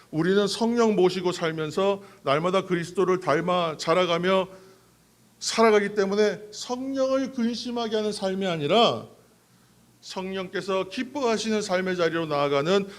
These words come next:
넓고 높은 시야 가진 큰 사람 되기를 이 시간 예수님의 이름으로 축원합니다. 여러분, 많은 고난을 경험한 사람이 고난당한 사람의 어려움을 알잖아요. 내가 아파봤기 때문에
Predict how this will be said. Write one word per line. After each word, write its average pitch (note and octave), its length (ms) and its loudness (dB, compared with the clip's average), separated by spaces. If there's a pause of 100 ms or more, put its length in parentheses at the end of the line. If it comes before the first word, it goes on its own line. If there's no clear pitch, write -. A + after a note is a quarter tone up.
넓고 F#3+ 380 6
높은 E3 360 0
시야 F3 500 -2
가진 A#2 380 -8 (260)
큰 A3 200 -4
사람 F3 300 -4
되기를 C#3 540 -4 (180)
이 C3 60 -8
시간 C#3 260 0
예수님의 C#3 400 0
이름으로 C3 220 -4
축원합니다. A#2+ 680 -4 (680)
여러분, E3 440 2
많은 F#3 480 6
고난을 G#3+ 400 2
경험한 G3+ 440 0
사람이 G3 440 -2
고난당한 F#3 640 -6
사람의 F3 340 -6
어려움을 D#3 460 -4
알잖아요. G#2 640 -10 (840)
내가 C#3 300 2
아파봤기 E3+ 440 -2
때문에 E3 680 -4